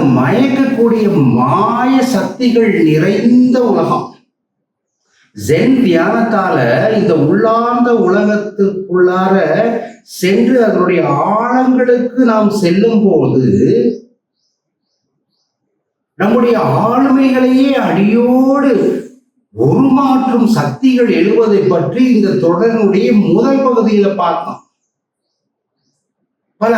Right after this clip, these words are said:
அரிய புதுமைகளை புரியும் திறன்கள் எழுந்து நடமாடுவதை பற்றி இரண்டாவது பகுதியிலே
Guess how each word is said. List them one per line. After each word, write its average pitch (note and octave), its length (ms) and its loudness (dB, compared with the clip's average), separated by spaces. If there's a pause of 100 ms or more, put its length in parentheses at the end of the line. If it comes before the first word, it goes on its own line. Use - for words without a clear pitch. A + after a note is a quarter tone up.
(100)
அரிய C4 420 2 (880)
புதுமைகளை C#4 640 0
புரியும் A#3+ 580 0 (480)
திறன்கள் B3 640 2 (600)
எழுந்து B3 520 2
நடமாடுவதை G3+ 920 0
பற்றி F3+ 340 0 (100)
இரண்டாவது B3 560 0
பகுதியிலே G3+ 540 2